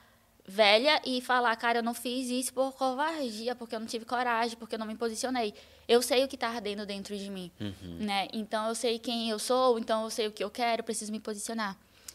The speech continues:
Speaker 1: E foi justamente isso que eu fui fazendo. Mas isso também é uma questão muito emocional. A gente vai entender que isso vem das nossas infâncias, né?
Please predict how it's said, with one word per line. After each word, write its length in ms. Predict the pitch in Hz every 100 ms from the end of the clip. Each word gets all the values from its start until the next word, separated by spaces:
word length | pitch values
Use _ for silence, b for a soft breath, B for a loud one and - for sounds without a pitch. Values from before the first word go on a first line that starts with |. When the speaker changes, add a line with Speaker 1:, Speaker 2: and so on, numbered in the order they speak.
| B
Speaker 1:
E 80 |
foi 180 | 226 226
justamente 480 | 214 - 240 233 240
isso 140 | 233
que 40 | -
eu 40 |
fui 80 | 254
fazendo. 440 | 247 247 254 220 214
Mas 160 | 233
isso 120 | 226 226
também 220 | 240 240
é 20 |
uma 100 | 240
questão 200 | 247 247
muito 160 | 226 240
emocional. 480 | 233 247 247 233
A 60 | 214
gente 200 | 220 202
vai 140 | 226
entender 400 | 208 226 208 220
que 300 | 220 226 214 - B B B
isso 160 | 208
vem 140 | 220 214
das 100 | 226
nossas 240 | 208 220
infâncias, 460 | 240 247 240 247 202
né? 180 | 196